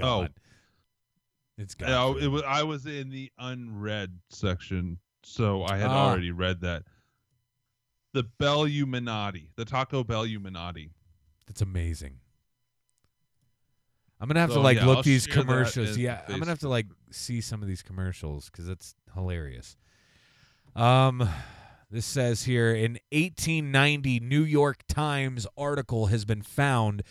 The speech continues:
Speaker 2: which describes the discovery of a race of Indian giants. Huh.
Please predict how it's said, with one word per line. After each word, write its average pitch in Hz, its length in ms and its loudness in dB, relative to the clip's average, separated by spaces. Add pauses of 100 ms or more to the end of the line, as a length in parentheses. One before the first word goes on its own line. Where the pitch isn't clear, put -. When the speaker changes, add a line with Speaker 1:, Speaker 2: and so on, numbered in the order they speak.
(300)
Speaker 2:
which 131 300 4
describes 156 920 0
the 151 100 0
discovery 156 840 0
of 123 160 0
a 123 180 0
race 131 560 0
of 123 220 -2 (100)
Indian 151 680 -2
giants. 113 840 0 (1400)
Huh. 151 380 2